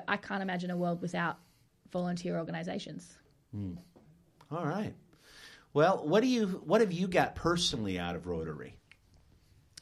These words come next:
Speaker 1: Well, I think volunteering, personally, is the rent I pay to live on Earth, really.
Speaker 2: <laughs> Okay.
Speaker 1: So kind of like
Speaker 2: Wow, that's, that's, that should be, like, on a t-, di-, did you steal that or think of that yourself?
Speaker 1: No,
Speaker 2: 'Cause
Speaker 1: I
Speaker 2: that
Speaker 1: have
Speaker 2: should
Speaker 1: heard
Speaker 2: be,
Speaker 1: it
Speaker 2: like,
Speaker 1: before.
Speaker 2: on a T-shirt or something.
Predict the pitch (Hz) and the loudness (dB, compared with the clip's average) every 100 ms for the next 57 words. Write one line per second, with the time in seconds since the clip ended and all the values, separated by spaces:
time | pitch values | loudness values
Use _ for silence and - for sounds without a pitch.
0 | - _ - - - - - - - 302 | -20 _ -20 -20 -20 -18 -18 -20 0 4
1 | 311 269 254 294 311 320 294 262 247 220 | 6 6 4 4 2 0 -2 -6 -2 -2
2 | 214 202 185 185 277 - _ - 190 185 | -2 -2 -2 -2 -4 -8 _ -4 -4 -2
3 | 180 175 262 285 - 208 202 196 180 180 | -4 -2 -2 -4 -4 0 2 2 0 -2
4 | 170 175 180 175 170 180 - _ 202 190 | -2 -4 -6 -4 -6 -6 -14 _ -4 -4
5 | 180 175 180 - 180 - 202 - - 214 | -4 -6 -8 -8 -8 -6 -4 -6 -2 -4
6 | - - 156 294 - - - - - 277 | -2 -2 0 -2 -4 -8 -8 -8 2 4
7 | 277 320 330 277 269 - 175 233 226 180 | 4 2 4 4 2 4 6 8 8 8
8 | 202 - 196 220 - - - - 320 - | 6 4 6 6 6 -2 -8 8 8 8
9 | 277 185 202 175 170 185 165 160 269 269 | 6 8 8 8 8 8 6 4 0 0
10 | 180 220 196 180 226 392 403 - 202 208 | 4 2 2 0 2 2 2 4 6 10
11 | 208 214 196 175 185 175 165 156 143 180 | 10 10 8 4 2 6 6 6 6 6
12 | - - - 226 226 285 269 226 226 214 | 2 -2 -4 8 10 10 8 6 8 8
13 | 202 202 196 170 - 226 220 - 180 151 | 8 10 8 8 4 4 2 4 6 6
14 | 131 127 - 190 185 139 107 | 6 2 4 4 4 2 2